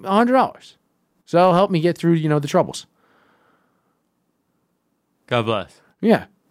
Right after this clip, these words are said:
Speaker 1: I think it's a good, I think it was a solid bet. He still hasn't paid, which I think is a scumbag move. Right?
Speaker 2: Yeah.
Speaker 1: I think he's real pi-,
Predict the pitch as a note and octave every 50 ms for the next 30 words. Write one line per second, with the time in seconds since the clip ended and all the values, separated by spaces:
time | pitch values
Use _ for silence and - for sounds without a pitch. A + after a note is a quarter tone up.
0 | _ _ - G#3+ B3+ D4 D#4+ C#4 B3+ G#3+ A#3+ G3+ C4 G#3 A3 A#3 C4 A#3+ A3+ G#3
1 | - - - - B3 B3 B3+ C4 B3 F#3+ D3 F3+ F3 F3+ F#3 - _ - - -
2 | - - - - G3+ E3+ - - C#4+ D4 D4+ B3 A3+ F#3+ - E3+ E3+ D3 D3 F3+
3 | F3 - _ _ _ _ _ _ _ _ _ _ _ _ _ _ _ _ _ _
4 | _ _ _ _ _ - D#3+ D3+ G3+ G3 F3+ G3 F3 F3 D#3 D#3 D3 - - -
5 | - - G#3+ B3 A#3+ G#3+ G3+ F3+ E3 C#3+ C#3+ D3 C3 B2 C3+ E3+ E3 - - _
6 | _ _ _ _ _ _ _ _ _ _ _ _ _ _ _ _ _ _ _ _
7 | _ _ _ _ _ _ _ _ _ _ - A#3 D4 E4+ E4+ E4+ - _ _ _
8 | _ _ _ _ _ _ _ _ - G2+ F#2 - _ _ _ _ _ _ _ _
9 | _ _ _ _ _ A3+ C#4+ D4 C4 A#3+ G3 D#3+ A3 D4+ D#4+ - - G#3 A3